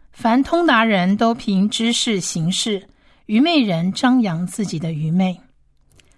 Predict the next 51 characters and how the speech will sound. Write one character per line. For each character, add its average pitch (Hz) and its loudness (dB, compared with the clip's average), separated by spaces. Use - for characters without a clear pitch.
接 302 -2
下 392 2
来 277 2
我 208 0
们 185 0
看 196 -4
精 311 0
明 247 4
人 202 -2
隐 185 0
藏 175 -4
知 196 -4
识， 196 -4
因 247 4
为 247 2
他 220 0
并 220 2
不 208 -4
炫 233 2
耀 185 0
自 - -8
己 160 -8
的 156 -6
知 226 -2
识， 202 -4
或 294 0
者 190 -4
是 196 -2
受 202 0
愤 214 2
怒 202 2
的 180 -6
驱 233 -2
使 165 -6
而 170 -6
制 190 -4
造 180 -2
伤 220 0
害。 247 -2
他 302 0
有 254 4
等 190 0
候 202 0
适 226 -2
当 202 2
情 175 -2
境 196 2
的 160 -2
自 185 -6
制 170 -6
力， 165 -8